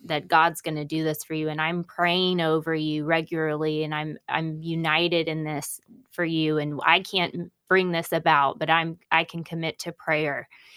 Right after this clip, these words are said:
And I just know that the Lord has someone for you." And I think when other people had such confidence for me,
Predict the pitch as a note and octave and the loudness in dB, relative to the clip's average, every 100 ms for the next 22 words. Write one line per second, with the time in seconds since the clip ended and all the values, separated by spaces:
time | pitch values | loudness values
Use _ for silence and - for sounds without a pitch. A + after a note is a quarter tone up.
0 | - _ _ - D#3 D#3 D#3 D#3 E3 E3 | -20 _ _ -6 -2 0 -2 -4 2 4
1 | D#3+ D#3 D#3 D#3+ D#3 D#3 D3+ C#3+ D#3+ D3 | 4 2 -2 0 0 0 0 -2 0 0
2 | - D#3+ D3+ D3+ D#3 D#3 D3+ D#3 - D#3+ | -2 -6 -6 -6 -4 -2 -2 -2 -2 -2
3 | E3 F3+ F3 E3 - F#3 F#3+ F3+ - F3+ | 0 -2 -2 -2 4 4 4 0 -4 -6
4 | D#3+ D#3 D#3 D#3+ - E3 - - E3+ E3 | -4 -4 -2 -2 -2 -4 -4 0 2 2
5 | D#3+ D#3 D3+ - - D#3+ D#3+ E3+ D#3+ D3+ | -2 -6 -6 -10 -4 -4 -2 -2 0 -2
6 | D#3 | -6